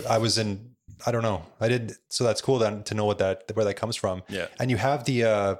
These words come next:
Speaker 2: the mascot as well.
Speaker 1: Yeah. So the mascot, uh, we, we started with the octopus.
Speaker 2: Yeah, exactly. The octopus.
Speaker 1: Yeah. So the, uh, the octopus is kind of a three-pronged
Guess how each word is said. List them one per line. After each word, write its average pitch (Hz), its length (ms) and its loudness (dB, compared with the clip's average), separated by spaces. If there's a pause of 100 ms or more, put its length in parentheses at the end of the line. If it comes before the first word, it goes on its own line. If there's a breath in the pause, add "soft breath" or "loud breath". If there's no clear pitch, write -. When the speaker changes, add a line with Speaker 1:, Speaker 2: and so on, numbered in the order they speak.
(140)
Speaker 2:
the - 100 -4
mascot 107 480 0
as 90 100 -2
well. 95 360 -2 (720 loud breath)
Speaker 1:
Yeah. 104 140 2
So - 140 -2
the 113 80 2
mascot, 113 500 4 (220)
uh, 90 380 4 (500)
we, 98 320 -4 (220)
we 101 100 -6
started 104 340 0
with 87 280 -4
the 85 180 -4
octopus. - 760 -4 (280 loud breath)
Speaker 2:
Yeah, 117 80 2
exactly. 107 400 2
The 95 140 2
octopus. 92 460 0
Speaker 1:
Yeah. 90 280 -2
So - 160 -2
the, 101 500 -2 (260)
uh, 92 400 -2
the 110 180 -2
octopus 113 560 0
is - 340 -4 (640 soft breath)
kind 101 180 -4
of 90 60 -6
a 87 60 -4
three-pronged 90 1120 -4